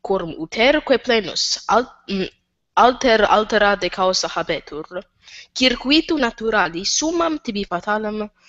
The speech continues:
confecerint, in te unum atque in tuum nomen, se toto convertet civitas, te senatus, te omnes bone, boni, te soci, te latini intue ban-,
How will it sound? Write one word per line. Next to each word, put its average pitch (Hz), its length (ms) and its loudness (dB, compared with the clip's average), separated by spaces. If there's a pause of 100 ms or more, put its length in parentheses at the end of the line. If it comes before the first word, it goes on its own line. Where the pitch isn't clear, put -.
(500)
confecerint, 180 880 0 (460)
in 277 140 0
te 285 300 4
unum 294 400 2 (160)
atque 208 400 0
in 190 140 -2
tuum 285 260 2
nomen, 214 420 0 (320)
se - 240 0
toto 294 420 4
convertet 220 640 0
civitas, 185 840 -2 (580)
te 247 200 6
senatus, 202 840 2
te 233 220 2
omnes 262 400 2
bone, 180 320 -8 (460)
boni, 185 360 -4 (400)
te 240 200 2
soci, - 640 -2 (380)
te 277 220 4
latini 254 540 -2
intue 208 320 0
ban-, 165 280 0